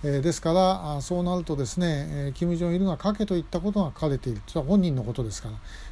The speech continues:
えー、としか、まあ、あり、考えられない。で、これは裏読みすると、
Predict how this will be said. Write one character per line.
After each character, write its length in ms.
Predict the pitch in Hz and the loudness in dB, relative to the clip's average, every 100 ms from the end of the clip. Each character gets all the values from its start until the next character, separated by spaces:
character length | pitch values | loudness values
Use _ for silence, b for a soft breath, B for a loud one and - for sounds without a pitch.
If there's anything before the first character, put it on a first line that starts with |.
| B | B
え 160 | 151 139 | 2 2
ー、 40 | |
と 120 | 185 | 2
し 100 | - | 0
か、 160 | - 139 | 0 0
ま 260 | 165 165 | 0 0
あ、 20 | 165 | 0
あ 60 | |
り、 100 | 175 | -2
考 200 | 202 151 151 | -2 -2 0
え 40 | 156 | 2
ら 100 | 151 | 0
れ 40 | |
な 80 | 123 | -2
い。 40 | 101 - B B B B - | -6 -10 B B B B 2
で、 120 | 160 | 2
こ 160 | 185 | 4
れ 60 | 208 | 4
は 160 | 220 208 | 4 4
裏 240 | 180 214 | 4 2
読 160 | 233 240 | 2 0
み 120 | 233 | 0
す 140 | 220 | 0
る 120 | 240 | -2
と、 240 | 214 170 | 2 0